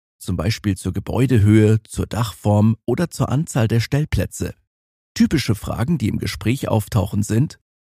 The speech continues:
Gibt es überhaupt einen Bebauungsplan? Braucht ihr ein Baugrundgutachten? Wie hoch ist euer Budget? Plant ihr Eigenleistungen ein? Gibt es bauliche Einschränkungen oder spätere Erweiterungspläne?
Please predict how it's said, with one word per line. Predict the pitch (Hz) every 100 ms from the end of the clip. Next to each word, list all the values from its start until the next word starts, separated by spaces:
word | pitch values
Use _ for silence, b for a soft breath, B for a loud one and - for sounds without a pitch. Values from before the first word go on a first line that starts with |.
| _ _ -
Gibt | 220 -
es | 185
überhaupt | - 120 - 110
einen | 113 117
Bebauungsplan? | 110 143 170 104 - - 87 73 - _ _ _ _ _ -
Braucht | 110 185 -
ihr | -
ein | 117
Baugrundgutachten? | 110 104 - 135 113 113 101 107 101 - 107 95 _ _ _ _
Wie | 123 110 95
hoch | 110 104
ist | 85 -
euer | 78 101
Budget? | 95 104 139 165 98 - _ _ _ _
Plant | - 101 185 208
ihr | 143
Eigenleistungen | - 165 190 127 95 104 107 95 87
ein? | 78 85 78 _ _ _ _ _
Gibt | 117 -
es | 92 -
bauliche | 101 113 104 87
Einschränkungen | 117 202 - 117 120 120 110 104 104
oder | 95 82 80
spätere | - 104 120 - 104
Erweiterungspläne? | 101 90 131 - 113 104 - - 104 104 104